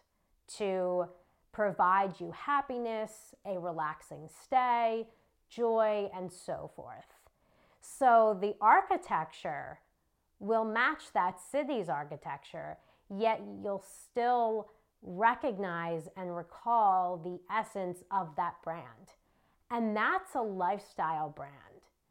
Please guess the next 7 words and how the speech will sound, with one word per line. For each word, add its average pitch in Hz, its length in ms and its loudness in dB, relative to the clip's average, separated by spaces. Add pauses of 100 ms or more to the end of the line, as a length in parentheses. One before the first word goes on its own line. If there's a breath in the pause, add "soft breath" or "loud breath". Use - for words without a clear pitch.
(280)
It's 233 200 -6
very 240 460 2
similar 220 640 -2
with 175 220 -4 (180)
clothing 240 640 0
and 190 140 -8
fashion 175 680 -6